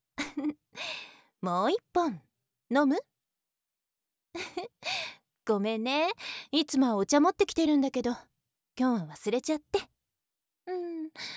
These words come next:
何かないかな。<laughs> そんなことないよ。結構忘れ物多いし。うん、ないか。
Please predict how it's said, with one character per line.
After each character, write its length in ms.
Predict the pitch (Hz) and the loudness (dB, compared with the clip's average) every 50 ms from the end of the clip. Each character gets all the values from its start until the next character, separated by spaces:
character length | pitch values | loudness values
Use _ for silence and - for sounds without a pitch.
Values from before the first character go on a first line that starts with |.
| - - - - _ | -16 -18 -20 -18 _
何 300 | - 320 339 339 320 302 | -2 0 2 2 2 0
か 180 | - - 214 190 | -2 -2 -4 -4
な 180 | 180 175 233 381 | 0 2 2 2
い 40 | 427 | 2
か 160 | - 302 277 | 2 2 0
な。 840 | 226 226 247 269 285 294 294 294 285 277 269 269 262 254 247 247 - _ _ _ _ _ _ _ _ _ _ _ _ _ _ _ _ _ _ _ _ _ _ _ _ _ _ _ _ _ _ _ _ - | 2 2 2 2 2 4 4 2 2 0 0 -2 -2 -4 -6 -8 -12 _ _ _ _ _ _ _ _ _ _ _ _ _ _ _ _ _ _ _ _ _ _ _ _ _ _ _ _ _ _ _ _ -10
<laughs> 920 | 240 262 - - - - - 254 - - - 427 679 740 659 640 539 427 - | -10 -10 -8 -10 -12 -10 -8 -10 -10 -8 -6 -6 -4 -2 -2 -4 -4 -6 -8
そ 320 | - - 202 170 - 202 | -4 0 0 2 2 2
ん 60 | 233 | 2
な 120 | 254 269 294 | 2 2 4
こ 120 | 359 349 | 2 2
と 120 | - 269 220 | 2 2 2
な 160 | 240 285 339 | 4 4 4
い 100 | 330 294 | 4 4
よ。 240 | 285 277 269 233 - - - - - - - - _ | 4 4 4 2 -2 -6 -14 -18 -18 -20 -20 -18 _
結 280 | - 339 370 - - 339 | 2 4 4 4 4 2
構 60 | 294 | 2
忘 220 | 269 277 - - 302 | 2 2 2 2 4
れ 100 | 339 349 | 4 4
物 360 | 370 370 370 370 349 311 349 | 4 4 4 4 4 4 4
多 60 | 415 | 4
い 80 | 415 403 | 2 2
し。 300 | - 349 349 311 262 - _ _ _ _ _ _ _ _ _ _ _ _ _ _ _ _ _ _ _ _ _ _ _ _ _ _ _ _ - | 0 0 0 -2 -4 -8 _ _ _ _ _ _ _ _ _ _ _ _ _ _ _ _ _ _ _ _ _ _ _ _ _ _ _ _ -6
う 60 | 294 | -2
ん、 1120 | 294 285 285 277 277 269 262 262 254 247 247 240 240 240 240 240 233 233 233 233 233 233 233 _ - - - - - - - - - - - - - - - _ _ _ _ _ - | -2 0 0 0 -2 -2 -2 -2 -4 -4 -4 -4 -6 -6 -6 -6 -8 -8 -6 -6 -8 -8 -10 _ -20 -20 -20 -20 -20 -20 -20 -20 -20 -20 -20 -20 -20 -20 -20 _ _ _ _ _ -4
な 300 | 233 226 226 233 277 330 | -4 -2 0 0 0 0
い 60 | 330 - | -2 -2
か。 840 | _ - 302 294 285 269 262 254 247 240 233 226 220 208 - - | _ 2 4 6 6 6 6 6 4 4 2 0 -2 -4 -8 -14